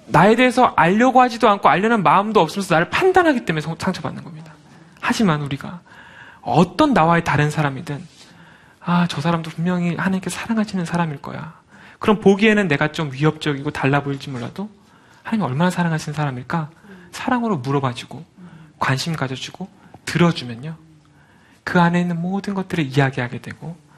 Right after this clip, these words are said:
서로의 상처를 치유하게 됩니다. 아주 간단한 문제지만 사실 이게 쉽지 않은 게, 우리가 삶을 살다 보면 우리는 어떻게 보면 나와 친하고 나와 편한 사람들을 만나게 되지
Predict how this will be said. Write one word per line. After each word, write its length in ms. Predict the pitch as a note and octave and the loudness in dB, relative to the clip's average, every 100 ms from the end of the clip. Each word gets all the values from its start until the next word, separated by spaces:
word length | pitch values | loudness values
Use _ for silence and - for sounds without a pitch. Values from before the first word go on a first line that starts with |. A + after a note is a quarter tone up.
| - - - | -20 -20 -16
서로의 340 | - - B3 | -14 -4 -2
상처를 500 | A3+ A#3 G#3+ - E3+ D3+ | -2 -4 -6 -6 -8 -6
치유하게 540 | - - C#4 C4 F#3+ | -4 -4 -4 -4 -4
됩니다. 340 | B2+ G#2 D3+ - - - _ _ _ _ _ _ _ - - - - - | -8 -12 -18 -20 -20 -20 _ _ _ _ _ _ _ -20 -20 -20 -20 -12
아주 220 | - G3 A#3 | 2 4 6
간단한 360 | D#3+ E3 A3+ | 4 4 2
문제지만 380 | F3+ E3 D#3+ D#3+ | 2 0 0 -2
사실 280 | - F3+ D#3+ | -2 -2 -2
이게 120 | C#3 | -2
쉽지 380 | - - - A#3 | -6 -8 -2 0
않은 260 | C#3 C3 | 0 -4
게, 180 | C3 C#3 - _ _ - - - | -12 -14 -16 _ _ -20 -20 -2
우리가 180 | F#3 G#3 | 4 4
삶을 280 | G#3 C4 B3 | 4 2 4
살다 280 | B3 A#3 | 4 4
보면 400 | G#3 D3 D#3 C#3 - _ - | 4 2 -2 -6 -12 _ -4
우리는 200 | F3 G3+ | 2 2
어떻게 200 | C#3 F3 | 2 2
보면 280 | E3 E3 D#3 - - | 2 0 -2 -14 0
나와 340 | B2+ D#3 F3 | 2 4 2
친하고 540 | - - C4 A3+ D3 F3+ | 0 0 2 2 0 0
나와 320 | B2 D3+ E3+ | 2 4 2
편한 320 | - D#4 E4 | 0 2 2
사람들을 380 | D4+ C4 G3+ F#3 | 2 0 2 0
만나게 360 | C3 B2+ C3 B2+ | -2 -4 -4 -6
되지 300 | B2+ - | -8 -12